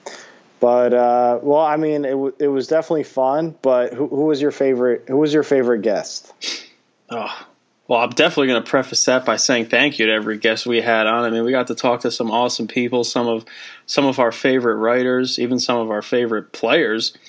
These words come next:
Speaker 1: Fav-,
Speaker 2: Uh,
Speaker 1: favorite announcers, too.
Speaker 2: Yeah, favorite announcers. Um, I just,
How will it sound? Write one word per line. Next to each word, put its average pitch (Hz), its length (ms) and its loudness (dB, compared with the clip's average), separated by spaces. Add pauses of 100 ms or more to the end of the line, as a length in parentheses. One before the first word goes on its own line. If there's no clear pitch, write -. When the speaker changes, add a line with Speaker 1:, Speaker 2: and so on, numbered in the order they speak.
(340)
Speaker 1:
Fav-, 127 260 0
Speaker 2:
Uh, 117 80 -2
Speaker 1:
favorite 139 320 2
announcers, 151 640 -2
too. 127 120 -2
Speaker 2:
Yeah, 120 100 2
favorite 120 460 0
announcers. 127 840 -2
Um, 107 500 -4 (1160)
I 147 180 2
just, - 600 -2